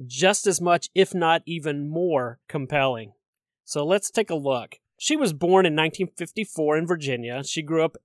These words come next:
in absolute abject poverty. She lived in essentially a shack that had no running water. She shared two beds with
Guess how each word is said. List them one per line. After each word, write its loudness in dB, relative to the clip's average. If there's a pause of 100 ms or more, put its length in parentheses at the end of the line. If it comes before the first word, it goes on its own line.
in -6 (180)
absolute 2 (120)
abject -2 (220)
poverty. -6 (560)
She 0
lived 6
in 0
essentially 0
a -6
shack 0 (200)
that -4
had 0
no 0
running 2
water. 0 (260)
She -2
shared 2
two -2
beds 0
with -2